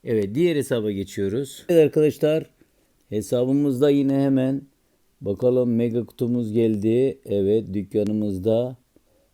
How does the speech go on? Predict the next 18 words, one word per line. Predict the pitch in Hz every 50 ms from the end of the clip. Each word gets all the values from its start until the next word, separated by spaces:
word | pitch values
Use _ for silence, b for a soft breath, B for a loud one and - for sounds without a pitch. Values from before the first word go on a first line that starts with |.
| b b b _ -
hemen | 98 101 107 107 107 104 104 104 92
şuradan | - - - 110 104 98 92 104 101 98 104 104 104 - - _ _ _ _ _ _
oranımız | 107 95 98 104 104 101 104 107 110 113 120 127 127 123 107 -
sıfır | - - 135 120 110 107
sıfır | 90 - - 98 - - 113 104
dokuz. | 104 110 101 - - 107 104 110 110 -
Çok | - 113 107 107 - -
güzel. | 104 90 82 92 95 98 113 127 - b b b b b b b b b b b b b _ _
Haydi | 98 98 104 110 101 104 95
bakalım | 101 98 - - 98 98 98 101 104 110 101 92 85 - _
bize | - 92 92 90 98 107 101 98
bir, | 107 110 113 110 113 - _ _ _ _ _ _ _ _ _ _ _ _ _ _ _ _ _ _ -
bu | - - 135 135 117
sefer | - - 101 98 101 110 120 131 127 110
Wiki | 95 113 127 127 - - 110 95
Barbar | 107 107 104 98 98 120 123
yazalım | 120 107 98 90 90 98 92 90 92 92
arkadaşlar. | 92 85 - 101 87 90 90 - - - 98 101 -